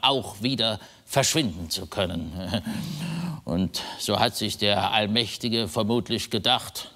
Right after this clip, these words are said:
"Ha, diese beiden komischen Käuze, sind sie zusammengekommen?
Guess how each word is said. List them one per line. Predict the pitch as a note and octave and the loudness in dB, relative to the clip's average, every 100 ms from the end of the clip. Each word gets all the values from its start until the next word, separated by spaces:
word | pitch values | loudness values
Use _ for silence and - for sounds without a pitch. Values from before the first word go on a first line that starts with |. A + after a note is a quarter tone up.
| - | 0
"Ha, | A3+ - - - - - | 2 2 0 -14 -4 4
diese | A#3 F3+ F#3 | 6 6 2
beiden | - F3+ F#3+ F3 E3 | 4 4 4 2 -4
komischen | A#2 E3 F3+ D#3+ B2 C3+ | 2 4 4 2 0 0
Käuze, | - F#3 - D#3+ C3+ - - - - | 2 2 2 0 0 -4 -14 -14 0
sind | B2 C#3 | 2 4
sie | C3 | 2
zusammengekommen? | C3+ B2 D3+ D3+ C3+ B2+ - G3 B3+ F#3+ | 2 6 6 6 2 2 4 2 2 -2